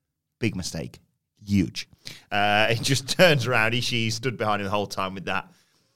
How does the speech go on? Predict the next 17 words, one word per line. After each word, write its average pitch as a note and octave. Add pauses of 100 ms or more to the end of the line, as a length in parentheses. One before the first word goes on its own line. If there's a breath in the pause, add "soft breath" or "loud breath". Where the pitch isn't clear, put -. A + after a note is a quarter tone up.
(180)
unique E3 (240)
facial B2
expression -
of F#2
his, G2+
let's G#2
just -
say, G2+
just - (280 soft breath)
no C3
F's A2+
given. F#2+
Turns A#2+
around, F#2+
chops -
him A2
viciously. G#2